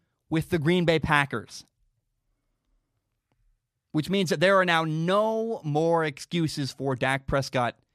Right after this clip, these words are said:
in Dallas. He's got a good head coach. He's won a Super Bowl.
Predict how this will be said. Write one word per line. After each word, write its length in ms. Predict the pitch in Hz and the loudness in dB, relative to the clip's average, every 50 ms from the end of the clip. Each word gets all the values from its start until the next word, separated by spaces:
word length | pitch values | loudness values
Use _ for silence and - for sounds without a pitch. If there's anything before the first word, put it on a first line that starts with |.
| _ _ _ _ _ _ _ - | _ _ _ _ _ _ _ -2
in 140 | 143 131 | -2 0
Dallas. 360 | 123 131 123 120 113 104 - - | 2 2 0 0 0 -4 -4 -4
He's 100 | 160 139 | -2 2
got 160 | 156 147 147 | 2 2 2
a 40 | 143 | 2
good 220 | 120 143 180 180 | 2 2 2 2
head 160 | 180 185 165 | 2 0 0
coach. 320 | - 196 196 208 208 - - | 0 0 0 0 0 -2 -4
He's 160 | 160 151 135 | -4 -4 -2
won 160 | 147 165 160 | -2 -4 -4
a 20 | |
Super 280 | 147 - 175 170 185 170 | -4 -4 -4 -4 -4 -4
Bowl. 260 | 165 180 180 170 - | -4 -4 -6 -6 -8